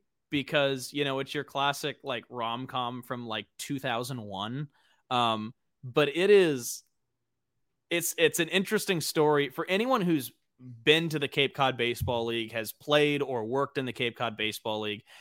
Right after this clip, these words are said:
It is a fantasized version of that. Um, and the team that it's featured in is the Chatham A-, the team that's featured in is the Chatham A's, and I worked for that team for two years. Um, so I, you know, you gotta love that. But also,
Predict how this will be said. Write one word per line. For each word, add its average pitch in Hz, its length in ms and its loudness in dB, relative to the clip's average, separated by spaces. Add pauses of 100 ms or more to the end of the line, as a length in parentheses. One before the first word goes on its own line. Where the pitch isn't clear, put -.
(220)
It 160 160 4
is 151 260 2
a 135 120 2
fantasized 143 760 0
version 123 380 -4
of 110 160 -6
that. 110 320 2 (400)
Um, 98 460 0 (260)
and 113 520 2 (140)
the 127 140 -6
team 156 400 0
that 127 160 0
it's - 160 -10
featured 139 420 -2
in 127 140 -2
is 117 140 -8
the 117 80 -16
Chatham 117 380 0
A-, 117 160 -2
the 127 120 -4
team 151 160 -4
that's 135 160 -4
featured 131 320 -2
in 123 100 -2
is 117 140 -8
the 113 80 -12
Chatham 120 360 0
A's, 110 280 -2
and 113 200 -10 (140)
I 101 80 -6
worked 139 360 0
for 147 120 -2
that 123 260 2
team 113 340 -4
for - 140 -12
two 120 220 -6
years. 104 500 -4 (360)
Um, 104 240 -2
so 131 200 0
I, 139 280 4
you 131 140 0
know, 139 100 2
you 135 160 0
gotta 160 180 6
love 120 280 -2
that. 104 300 -2
But 147 200 -6
also, 170 600 4